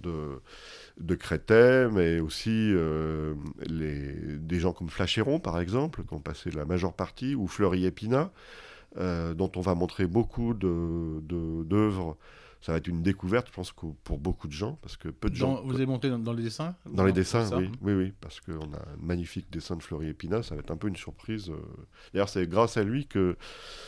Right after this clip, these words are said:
Speaker 1: que j'ai rencontré, euh, Michel Hilaire quand il a fait son exposition Laurent Gauffier.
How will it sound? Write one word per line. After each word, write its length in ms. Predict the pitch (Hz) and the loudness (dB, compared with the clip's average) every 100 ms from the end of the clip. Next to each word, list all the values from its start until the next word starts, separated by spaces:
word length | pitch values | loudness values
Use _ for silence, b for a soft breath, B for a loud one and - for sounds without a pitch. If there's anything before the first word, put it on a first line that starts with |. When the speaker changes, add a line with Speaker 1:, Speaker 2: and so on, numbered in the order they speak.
| B B - | B B 0
Speaker 1:
que 80 | |
j'ai 160 | 101 107 | 4 6
rencontré, 560 | 101 101 107 98 - 110 | 6 4 0 -2 2 4
euh, 640 | 110 107 87 80 80 80 | 6 6 4 2 0 -2
Michel 300 | 85 - 87 | -4 -2 2
Hilaire 180 | 87 127 | 2 2
quand 180 | 101 - | 0 0
il 120 | 87 | 2
a 80 | 85 | 2
fait 180 | 113 | 0
son 480 | 107 - 90 85 82 B B B - | -2 -2 -2 0 -4 B B B -2
exposition 800 | 98 - 107 95 98 - 107 101 | -2 2 4 4 2 2 4 6
Laurent 300 | 92 85 85 | 6 6 4
Gauffier. 480 | 85 82 - 131 160 | 2 0 2 2 2